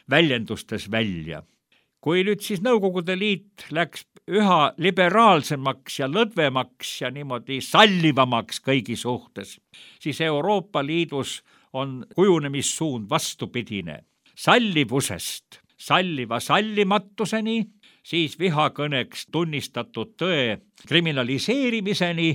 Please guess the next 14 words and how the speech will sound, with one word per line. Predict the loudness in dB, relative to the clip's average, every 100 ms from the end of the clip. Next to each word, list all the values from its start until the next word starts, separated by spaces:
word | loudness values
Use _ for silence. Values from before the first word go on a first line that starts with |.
| -2 _ -20 -12 -8
ja |
neljas | -2 -2 0 -2 -2
etapp | -6 -2 -2 -2 _
on | -6 -4
siis | -6 -6 -6 -4
füüsiline | 0 0 -2 -4 -6 -4
jälitus. | -4 -4 -6 -12 -18 -18 -18 _
Nii | -6 -2
et | -2 -2
me | -4 -2
elame | 0 -2
praegu | -2 -2 -4
kristlastena | -2 -4 -2 -4 -4 -2 -2 -2
siis | -4 -8 -8